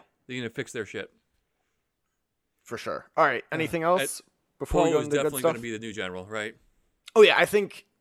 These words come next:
Speaker 2: I, w-, now that they killed off Laura, Laura Dern's character, he's gonna be the leader of the Resistance
Speaker 1: What
Speaker 2: in
Speaker 1: a
Speaker 2: the next movie.
Speaker 1: snobby, stuck-up bitch she was.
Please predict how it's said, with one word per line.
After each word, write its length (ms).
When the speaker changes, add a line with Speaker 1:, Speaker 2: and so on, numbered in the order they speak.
Speaker 2:
I, 80
w-, 220
now 160
that 140
they 100
killed 200
off 140
Laura, 340
Laura 240
Dern's 280
character, 480
he's 240
gonna 180
be 120
the 120
leader 320
of 120
the 360
Resistance 520
Speaker 1:
What 160
Speaker 2:
in 40
Speaker 1:
a 80
Speaker 2:
the 20
next 240
movie. 240
Speaker 1:
snobby, 340
stuck-up 460
bitch 160
she 200
was. 400